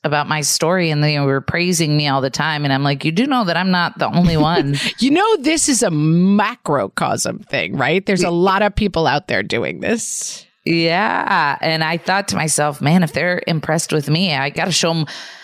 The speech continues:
Speaker 1: you know, what else is out there," because there are millions of people every day doing the exact same thing that I'm doing, kicking butt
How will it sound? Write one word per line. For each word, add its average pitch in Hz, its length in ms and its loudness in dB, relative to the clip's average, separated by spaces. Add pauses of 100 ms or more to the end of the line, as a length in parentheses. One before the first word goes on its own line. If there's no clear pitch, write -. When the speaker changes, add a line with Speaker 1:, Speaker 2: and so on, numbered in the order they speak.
(120)
Speaker 1:
you 160 160 -2
know, 143 140 2
what 139 160 0
else 190 280 0
is 170 120 2
out 147 140 0
there," 131 120 -2
because 151 280 -2
there 165 120 2
are 180 120 0
millions 156 360 2
of 147 80 -2
people 156 300 0
every 151 220 0
day 156 200 2
doing 147 240 2
the 139 100 4
exact 131 340 -2
same 143 220 0
thing 143 240 0
that 139 100 4
I'm 135 180 -2
doing, 135 400 2
kicking 147 360 0
butt 143 320 0